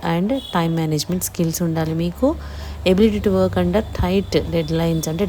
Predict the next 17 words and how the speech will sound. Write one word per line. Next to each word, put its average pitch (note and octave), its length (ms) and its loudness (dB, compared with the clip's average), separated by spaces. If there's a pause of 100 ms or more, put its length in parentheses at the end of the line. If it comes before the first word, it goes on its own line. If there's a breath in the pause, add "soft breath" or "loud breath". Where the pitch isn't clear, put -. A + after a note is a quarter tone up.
డెడ్‌లైన్స్ E3+ 440 0
ఉన్నప్పుడు E3 380 -2 (120)
కూడా F#3+ 200 4 (120)
మీరు, G3+ 220 2 (1000 loud breath)
ఆ, F#3 40 6 (320)
చేసేలా F3 480 4
ఉండాలి. F#3 320 4 (200)
And F3 160 0 (680)
మల్టీటాస్కింగ్, F3+ 760 0 (680)
వేరే F3 200 8 (280)
వర్క్స్ D#3+ 220 0 (120)
కూడా E3 200 4
ఉన్నప్పుడు D#3 360 -2
సైమల్టేనియస్‌గా D#3+ 800 0
చేసేలా D#3+ 340 0 (140)
ఉండాలి. D3+ 340 -2
Prior E3 240 2